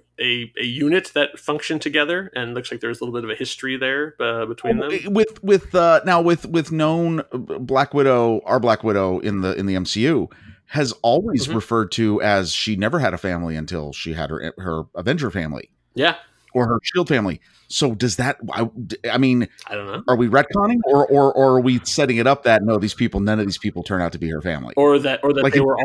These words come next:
Speaker 2: I,
Speaker 1: all
Speaker 2: I mean
Speaker 1: so serious and closed off and stuff too, that they never, like,
Speaker 2: Right.
Speaker 1: well, they might have considered her part of the thing. She never felt the same way about them because she was always on the mission, you know, focused, disciplined.
Speaker 2: To perha-, perhaps maybe this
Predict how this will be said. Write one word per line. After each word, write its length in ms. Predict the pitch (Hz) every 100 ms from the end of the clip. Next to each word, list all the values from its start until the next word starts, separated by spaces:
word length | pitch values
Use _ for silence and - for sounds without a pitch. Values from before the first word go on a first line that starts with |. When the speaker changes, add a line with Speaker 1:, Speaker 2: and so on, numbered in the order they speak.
| 143
Speaker 2:
I, 60 |
Speaker 1:
all 100 | 147 147
Speaker 2:
I 40 |
mean 80 | 156
Speaker 1:
so 340 | 139 127 120 127
serious 640 | - 143 147 135 135 -
and 160 | 123 123
closed 400 | 151 139 135 120
off 320 | 123 127 -
and 100 | 123
stuff 200 | 120 113
too, 160 | 143 127
that 160 | 123
they 180 | 127 135
never, 300 | 135 131 123
like, 200 | 127 131 - -
Speaker 2:
Right. 140 | 101 -
Speaker 1:
well, 200 | 139 151
they 160 | 143 156
might 160 | 151 143
have 120 | 143
considered 460 | 123 - 139 120
her 500 | - 156 147 127 120
part 180 | 120 120
of 80 | 120
the 80 | 120
thing. 80 | 123
She 260 | - 143
never 360 | 131 131 127 123
felt 240 | - 117
the 80 | -
same 240 | - 117
way 100 | 120
about 300 | 110 110 98
them 240 | 135 127 104
because 260 | 101 107
she 160 | 104 110
was 160 | 110 117
always 300 | 107 110 -
on 180 | 117 117
the 60 | 107
mission, 420 | 117 - - - _
you 100 | -
know, 80 | -
focused, 500 | - 120 110 104 -
disciplined. 560 | 113 - 107 95 85 -
Speaker 2:
To 100 | -
perha-, 400 | 98 113 104 -
perhaps 380 | - 107 107 -
maybe 200 | 107 98
this 240 | 92 92